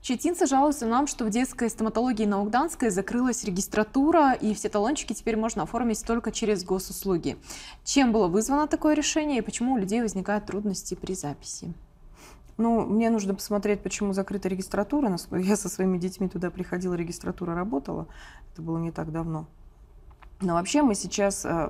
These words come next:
Speaker 2: потихоньку должны переучаться все-таки переходить на работу, э, именно с, э, через госуслуги или через портал, э, пациента,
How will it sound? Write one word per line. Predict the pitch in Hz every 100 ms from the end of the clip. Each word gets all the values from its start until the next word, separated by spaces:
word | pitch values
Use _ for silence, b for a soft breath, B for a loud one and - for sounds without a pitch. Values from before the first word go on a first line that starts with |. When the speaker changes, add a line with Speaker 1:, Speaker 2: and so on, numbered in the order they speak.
| -
Speaker 2:
потихоньку | 165 - 240 226 190 175 147 -
должны | 170 170 190
переучаться | 190 180 175 175 214 220 -
все-таки | - 190 175 151 160
переходить | - 160 160 160 170 208 175
на | 170 185 175
работу, | 160 156 170 190 - 165 156 B B B B -
э, | 170 165 175 143 -
именно | 175 175 165 160 160
с, | - - 147
э, | 156 156 147 160
через | 160 165 165
госуслуги | - 160 - - 240 185
или | 160
через | 156 - 160
портал, | - - - 160 165 B B B B B -
э, | - 156 147
пациента, | 151 - 233 262 214